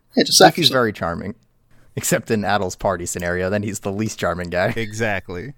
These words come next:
Speaker 2: Uh, Helmeppo, or Luffy punches Helmeppo with a pistol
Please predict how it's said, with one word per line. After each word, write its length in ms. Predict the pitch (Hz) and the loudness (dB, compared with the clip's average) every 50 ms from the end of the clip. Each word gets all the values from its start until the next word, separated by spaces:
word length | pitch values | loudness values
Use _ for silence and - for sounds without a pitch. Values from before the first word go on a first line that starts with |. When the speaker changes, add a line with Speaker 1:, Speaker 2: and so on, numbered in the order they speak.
| - - _ _ _ _ _ - - | -20 -20 _ _ _ _ _ -8 -4
Speaker 2:
Uh, 500 | - 107 104 104 98 98 95 95 92 98 | 0 2 2 2 2 2 2 2 0 2
Helmeppo, 560 | 135 135 135 139 135 127 - 143 131 131 131 117 | 2 2 4 4 2 4 4 4 4 4 4 4
or 240 | 120 113 113 117 101 - - 143 - _ _ - _ _ _ _ _ _ - - - - | 2 2 2 0 -4 -12 -16 -18 -18 _ _ -20 _ _ _ _ _ _ -20 -20 -8 0
Luffy 300 | 160 190 214 - 208 170 | 2 2 2 2 0 -2
punches 520 | - - 165 151 - 160 143 127 120 - - | 0 0 0 0 0 -2 -4 -4 -4 -6 -4
Helmeppo 480 | - 127 117 113 117 113 117 - 113 104 | 0 0 2 2 2 2 2 2 2 2
with 120 | 101 101 - | 2 0 -2
a 40 | |
pistol 520 | - - - 120 - - - 113 110 104 | -4 -4 -4 -4 -2 -2 -2 0 0 -2